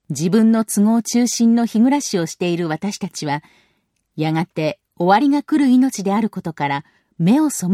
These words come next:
けています。そんな私が葬儀の場面で死と対面し、そこから生と対面するとき、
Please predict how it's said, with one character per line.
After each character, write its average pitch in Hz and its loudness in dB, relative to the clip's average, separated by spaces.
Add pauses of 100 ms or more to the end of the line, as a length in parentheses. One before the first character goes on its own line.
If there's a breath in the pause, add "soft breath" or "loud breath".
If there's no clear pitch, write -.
け 262 -10
て 220 -6
い 139 -8
ま 120 -8
す。 - -18 (1300)
そ - -4
ん 185 4
な 190 2
私 180 -6
が 165 -4 (440 soft breath)
葬 302 2
儀 302 4
の 214 2
場 196 0
面 175 0
で 139 -10 (160)
死 - -6
と 311 0
対 170 -6
面 160 -4
し、 - -8 (800)
そ - -4
こ 233 0
か 208 -4
ら 202 0 (300 soft breath)
生 330 -2
と 175 -2
対 185 0
面 214 2
す - -10
る 180 -6
と 170 -12
き、 - -16